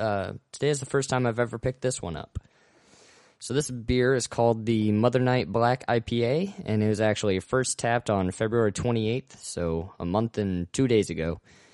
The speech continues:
um, as we're recording. The, they dis-, it is a black I P A, as I said. Um, I'll just go ahead and read the description verbatim from their website.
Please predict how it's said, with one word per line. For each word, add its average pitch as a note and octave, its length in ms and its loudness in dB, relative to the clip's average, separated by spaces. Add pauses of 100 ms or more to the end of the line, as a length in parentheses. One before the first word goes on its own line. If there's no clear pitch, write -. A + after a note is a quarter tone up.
(440)
um, E2+ 440 -4 (340)
as F#2 200 -2
we're F#2 120 0
recording. F#2 480 -2 (720)
The, G2 520 0 (380)
they C3+ 280 4
dis-, A2+ 300 -4 (160)
it A#2+ 120 0
is G#2+ 360 0
a G2+ 240 0
black A2 380 -2
I A2+ 80 2
P A2+ 180 -2
A, E3 300 -2
as G#2+ 160 -4
I G2+ 80 0
said. E3 500 -2 (100)
Um, F#2+ 480 -2 (800)
I'll G#2+ 180 0
just G#2 200 -4
go A#2 120 4
ahead G#2 140 2
and F#2+ 120 0
read G2+ 160 0
the F#2 80 -6
description G2+ 520 -2
verbatim F#2+ 440 0
from F#2 160 -4
their F2 100 -2
website. G#2+ 500 -2